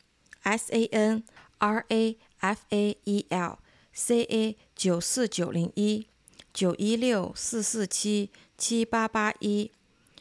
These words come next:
，I N F O at P R O T E C T C A P A T I E N T S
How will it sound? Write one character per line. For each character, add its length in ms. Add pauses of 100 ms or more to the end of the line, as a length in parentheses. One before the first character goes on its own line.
(160)
，I 260
N 320 (100)
F 260
O 320 (260)
at 260 (360)
P 240
R 320
O 200
T 440 (260)
E 220
C 340
T 420 (260)
C 360
A 220
P 400
A 300 (280)
T 300
I 280
E 200
N 280 (260)
T 360
S 380